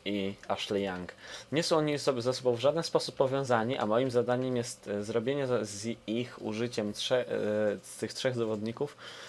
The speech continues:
składu, który będzie miał oczywiście dziewięćdziesiąt dziewięć z grania bez menadżera. O zgraniu z menadżerem i bez będę mówił w poradniku, natomiast generalnie chodzi o,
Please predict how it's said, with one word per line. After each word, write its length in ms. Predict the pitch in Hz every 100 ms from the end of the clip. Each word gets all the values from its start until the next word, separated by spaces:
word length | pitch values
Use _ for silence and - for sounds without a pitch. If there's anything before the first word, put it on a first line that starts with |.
| -
składu, 520 | - - - 156 190 170
który 200 | - 139
będzie 240 | 135 127
miał 120 | 127
oczywiście 320 | 120 120 -
dziewięćdziesiąt 420 | 101 117 120 120 104
dziewięć 260 | 110 104
z 40 | 98
grania 320 | 120 120 110
bez 300 | 98 123 120
menadżera. 640 | 117 117 113 110 104 123 123 - -
O 100 | 165
zgraniu 380 | 156 147 139 131
z 60 | 117
menadżerem 460 | 123 120 120 117
i 60 | 113
bez 180 | 117 104
będę 200 | 101 104
mówił 240 | 107 104
w 40 |
poradniku, 480 | - 107 107 143 143
natomiast 360 | 131 123 123 120
generalnie 420 | 123 120 113 113
chodzi 280 | 110 104 107
o, 240 | 101 104